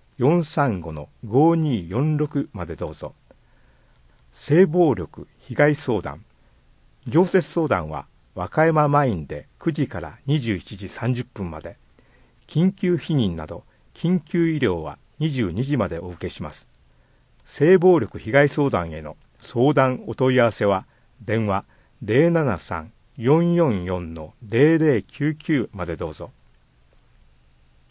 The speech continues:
若者等就職相談。常設相談はジョブカフェ和歌山で月曜日から日曜日までお受けします。ただし、火曜日祝日を除きます。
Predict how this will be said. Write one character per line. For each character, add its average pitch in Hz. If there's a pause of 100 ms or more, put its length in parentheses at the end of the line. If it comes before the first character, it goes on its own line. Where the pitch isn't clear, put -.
若 160
者 160
等 101
就 -
職 139
相 98
談。 78 (640)
常 151
設 175
相 160
談 87
は 73 (360)
ジ 110
ョ 107
ブ 147
カ 139
フ 143
ェ 131
和 113
歌 139
山 98
で 76 (340)
月 110
曜 156
日 90
か 82
ら 78
日 85
曜 147
日 110
ま 85
で 76
お 110
受 -
け -
し -
ま 78
す。 - (840)
た 156
だ 147
し、 - (240)
火 123
曜 175
日 78
祝 -
日 135
を 110
除 98
き -
ま 80
す。 -